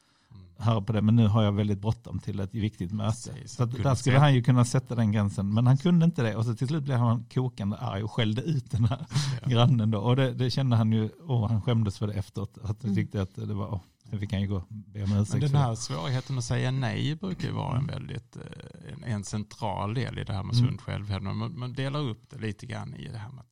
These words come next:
Speaker 2: uttrycka sin åsikt eller sina behov. Eh,
Speaker 1: Mm.
Speaker 2: vi kan prata mer om det sen, men jag tänker att just säga nej,
Speaker 1: Mm.
Speaker 2: eh, där är ju, är ju, eh,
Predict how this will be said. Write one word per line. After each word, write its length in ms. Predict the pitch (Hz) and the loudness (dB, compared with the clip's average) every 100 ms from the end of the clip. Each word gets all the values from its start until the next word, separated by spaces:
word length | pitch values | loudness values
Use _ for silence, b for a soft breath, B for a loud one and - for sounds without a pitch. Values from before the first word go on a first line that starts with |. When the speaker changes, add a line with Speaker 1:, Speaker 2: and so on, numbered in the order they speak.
| _ | _
Speaker 2:
uttrycka 480 | 117 104 - 95 101 | -14 -10 -8 -8 -8
sin 200 | - - | -10 -10
åsikt 580 | 101 107 - - - - | -10 -10 -12 -16 -16 -16
eller 140 | 101 | -14
sina 240 | - - | -12 -14
behov. 600 | 113 101 - - - 120 104 - | -12 -12 -10 -12 -14 -18 -18 -14
Eh, 120 | 120 117 | -12 2
Speaker 1:
Mm. 320 | 117 120 151 | 4 4 2
Speaker 2:
vi 60 | - | -4
kan 140 | 104 | -6
prata 240 | 104 107 107 | -2 -2 -6
mer 160 | - | -14
om 100 | - | -12
det 80 | 107 | -10
sen, 140 | 104 | -8
men 80 | 110 | -8
jag 60 | 117 | -6
tänker 220 | 120 120 | -6 -6
att 140 | 117 B B B B - - | -8 B B B B -20 -16
just 340 | - 131 110 - | -8 -6 -6 -8
säga 240 | 107 117 | -6 -4
nej, 520 | 160 - - 110 120 | -4 -6 -6 -8 -4
Speaker 1:
Mm. 140 | 117 117 | -2 -2
Speaker 2:
eh, 160 | 139 | -2
där 300 | 165 185 - - | -4 -6 -8 -8
är 60 | 110 | -8
ju, 200 | 110 117 b b b b b - | -8 -10 b b b b b -6
är 100 | 104 | -4
ju, 440 | 104 101 101 - | -2 -4 -4 -8
eh, 120 | - | -10